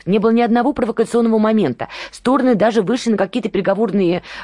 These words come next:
а, позиции, пытались как-то его урегулировать, и все это сильно мыш-, э, мешало интересам Румынии.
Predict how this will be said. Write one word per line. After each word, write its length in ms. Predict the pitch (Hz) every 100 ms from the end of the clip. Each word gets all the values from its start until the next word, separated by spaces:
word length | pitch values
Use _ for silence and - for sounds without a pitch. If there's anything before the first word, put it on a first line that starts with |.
| -
а, 260 | 170 170
позиции, 600 | 170 190 175 269 - 233
пытались 420 | 220 190 214 214
как-то 260 | - 202 -
его 140 | 185
урегулировать, 640 | 190 190 175 226 277 233 240 - -
и 80 |
все 260 | 180 - 254
это 160 | 247 220
сильно 440 | - 240 214 147
мыш-, 260 | 139 - -
э, 160 | 170
мешало 360 | 165 165 220 262
интересам 580 | - 151 156 170 170 151
Румынии. 420 | 160 147 120